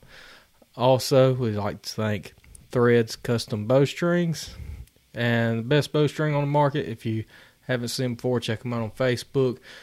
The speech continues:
Uh, they have a website. It's Thre-, just Google Threads Custom Bowstrings. It should pop on up. That is Threads with a Z. And then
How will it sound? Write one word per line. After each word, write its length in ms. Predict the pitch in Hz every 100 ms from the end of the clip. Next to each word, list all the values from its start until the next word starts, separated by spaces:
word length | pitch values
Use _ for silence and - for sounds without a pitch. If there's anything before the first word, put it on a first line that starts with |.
| - _
Uh, 300 | 117 113 110
they 120 | 107 107
have 140 | 107
a 40 |
website. 600 | 107 120 117 - 120 117
It's 160 | 104 -
Thre-, 300 | - 110 90
just 260 | 107 104 -
Google 300 | 120 113 113
Threads 300 | 117 113 107
Custom 380 | - 120 - 113
Bowstrings. 720 | 120 127 113 143 135 139 123
It 200 | 110 110
should 340 | 101 117 110 104 _ _
pop 280 | - 113 -
on 180 | 113 110
up. 200 | 113 110
That 160 | 113 104
is 160 | 101 -
Threads 560 | - 127 123 123 110 -
with 220 | 117 113
a 100 | 117
Z. 400 | 107 107 104 95 - - - - - _ - _ _ _
And 280 | - 123 120
then 400 | 127 127 123